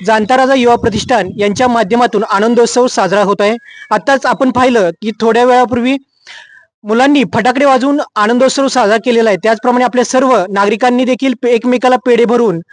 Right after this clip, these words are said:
आनंदोत्सव साजरा केलेला आहे. आपल्या महाराष्ट्रामध्ये किल्ला संस्कृती ही एक ऐतिहासिक संस्कृती आहे.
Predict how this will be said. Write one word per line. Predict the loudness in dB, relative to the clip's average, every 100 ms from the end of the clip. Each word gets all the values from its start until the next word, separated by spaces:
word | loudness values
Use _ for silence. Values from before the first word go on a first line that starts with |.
| -20 -20 -4
आनंदोत्सव | -2 0 2 2 0 -2
साजरा | 0 0 0 0
केलेला | 0 0
आहे. | -2 -6 -20 -20 _ _ _
आपल्या | -6 0 0 2
महाराष्ट्रामध्ये | 0 0 0 0 0 2 2 0 -2 -8 _ _ _ _ -20 -6
किल्ला | 0 2 0
संस्कृती | 0 0 0 -2 0 -2 0
ही | 0 0
एक | -2 -4
ऐतिहासिक | -2 0 0 0
संस्कृती | 0 -2 0 -2 0
आहे. | 0 0